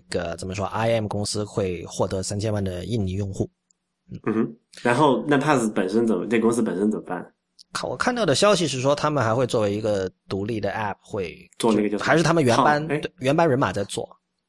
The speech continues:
Speaker 2: 那个叫什么？上次是我们讲的那个
Speaker 1: Kong，Kong。
Speaker 2: Kong，OK。
Speaker 1: 对。
Speaker 2: Kong。
Speaker 1: Kong 是另外的了，就他们现在其实挺奇怪的，就是分成 Path、Path Talk，还有这个 Kong 这三部分嘛。然后 Kong 是只在美国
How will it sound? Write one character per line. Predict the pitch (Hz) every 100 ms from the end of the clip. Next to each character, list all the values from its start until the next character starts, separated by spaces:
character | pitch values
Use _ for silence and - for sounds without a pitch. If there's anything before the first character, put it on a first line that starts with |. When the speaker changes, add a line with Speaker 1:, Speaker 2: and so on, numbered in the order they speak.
| _
Speaker 2:
那 | -
个 | 127
叫 | 120
什 | 107
么？ | 113 - _ -
上 | 120
次 |
是 | 113
我 | 107
们 | 107
讲 | 92
的 | -
那 |
个 | 139 -
Speaker 1:
Kong，Kong。 | - 107 110 123 - _ _ _ _
Speaker 2:
Kong，OK。 | - 165 110 110 95 101 - _ _
Speaker 1:
对。 | -
Speaker 2:
Kong。 | - 160 107 - -
Speaker 1:
Kong | 269 170
是 |
另 | 147 170
外 | 147
的 | 95
了， | -
就 | 135
他 | 139 226
们 |
现 | 233 220
在 | 143
其 | 139
实 | 135 160 _
挺 | - 104
奇 | 90 107
怪 | 120 104
的， | 90
就 | 110
是 | 104 101 _ _ _ _ _ _
分 | - - 131
成 | 117 117
Path、 | - 131 101 92 - -
Path | 139 127 -
Talk， | - 135 92 - -
还 | - 101
有 | 98
这 | 101
个 | 104
Kong | - 135 104
这 | 98
三 | 101 131
部 | 135 117
分 | 101
嘛。 | - -
然 | 104
后 |
Kong | 110 139 110
是 | 85
只 | 98
在 | 107
美 | 110 87
国 | - 85 95